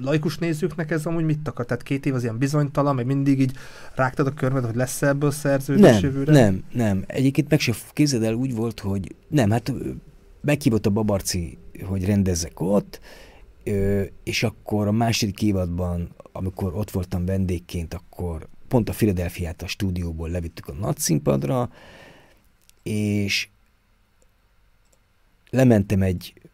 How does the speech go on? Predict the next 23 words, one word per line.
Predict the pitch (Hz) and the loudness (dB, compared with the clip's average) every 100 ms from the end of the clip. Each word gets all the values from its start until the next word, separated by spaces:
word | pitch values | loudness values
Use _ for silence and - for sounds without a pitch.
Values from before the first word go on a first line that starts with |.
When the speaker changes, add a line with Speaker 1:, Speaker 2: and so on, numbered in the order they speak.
| _ | _
Speaker 2:
előadást | 113 113 95 85 - | 2 4 2 -2 -4
nézni, | 107 120 131 | -4 -2 -2
egész | 143 104 | 0 0
pontosan | - 131 - 104 | 0 -4 0 2
a | 110 135 | 4 4
My | 113 | 2
Fair | - 95 | 0 -2
Lady | 87 85 | -2 -4
című | 82 - 82 80 80 | -6 -6 -6 -6 -8
előadás, | - 101 87 85 | -6 -4 -2 -4
amit | - 87 | -6 -2
Babarci | 98 90 87 - | -2 -2 -6 -8
tanár | - 87 82 | -6 -6 -6
úr | 80 - - _ _ | -8 -12 -18 _ _
rendezett, | - 113 214 165 139 - | -8 -2 2 2 2 0
és | 98 - - - | -4 -4 -12 -10
lementem. | - 104 90 87 - 82 - - - - _ - | -2 0 0 -4 -8 -10 -12 -20 -20 -20 _ -12
És | - | 0
az | 110 - | 0 2
előadás | 131 92 85 - | 2 2 0 -6
után | 156 117 | 0 2
a | 98 | 4
büfében | 92 95 90 80 85 87 | 2 0 -4 -4 -6 -6